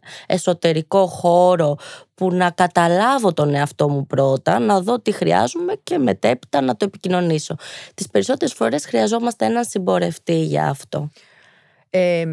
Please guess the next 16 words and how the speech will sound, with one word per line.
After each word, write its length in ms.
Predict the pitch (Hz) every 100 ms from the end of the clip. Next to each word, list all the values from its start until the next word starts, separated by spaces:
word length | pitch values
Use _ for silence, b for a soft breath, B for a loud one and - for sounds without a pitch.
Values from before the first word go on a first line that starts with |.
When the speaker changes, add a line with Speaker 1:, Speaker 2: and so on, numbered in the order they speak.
| -
Speaker 2:
έχετε 360 | - 202 202 247
να 80 | 202
μας 160 | 147
πείτε 220 | - 180 170
κάποιες 360 | 160 160 180
φράσεις 720 | - 143 135 160 - 147 117
που 160 | - 131
πρέπει 460 | 151 160 165 156 135 -
οπωσδήποτε 1120 | 180 175 - 180 143 147 - 302 - 247 185
να 100 | 160
αποφύγουμε 760 | 135 131 - 170 165 160 131 117 b b
αν 220 | - 196 185
θέλουμε 800 | - 196 190 180 160 139 120 - b b b b b - -
να 580 | 170 165 160 147 143 -
διεκδικήσουμε 600 | 147 180 151 147 190 180
κάτι; 600 | 147 143 143 - 160 117